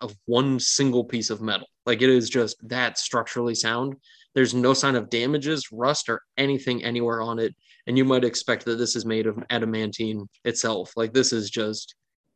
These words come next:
like, absolutely perfected. To the point there may even be, like, anti-magic enchantments on the bars itself.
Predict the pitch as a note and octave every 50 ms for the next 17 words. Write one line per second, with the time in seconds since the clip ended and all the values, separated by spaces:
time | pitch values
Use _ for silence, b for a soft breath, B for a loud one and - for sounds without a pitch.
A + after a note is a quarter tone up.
0 | _ _ _ _ _ _ - A2+ A2+ A2+ - - _ _ _ _ - A#2+ B2+ A#2
1 | - - A#2+ A2 A2 A2+ G#2 G#2+ A2 A2 - G#2 F#2+ - - G#2+ G2 - _ G#2
2 | - - b b b b b b D3 C3+ C3 D#3+ D#3+ D3 A#2+ C3 C3 C3+ C#3 D3+
3 | E3 D#3 C#3+ D3+ C#3+ C#3 C3+ B2 A#2 C3 B2+ A#2+ A#2 A2 - - _ _ _ _
4 | C3+ C#3+ C3 C#3+ C3+ B2+ A#2+ A#2 A2+ A#2 B2 A#2 A#2 A#2 G#2+ - A2+ G#2 F#2+ -
5 | - A2+ G2+ G2+ A2 G2+ G2 - - A#2+ A2+ A2+ G#2+ G#2+ G2+ G#2 G#2 G#2 G#2 F#2+
6 | G#2+ G#2 G2+ - - G2+ F#2 G#1+ -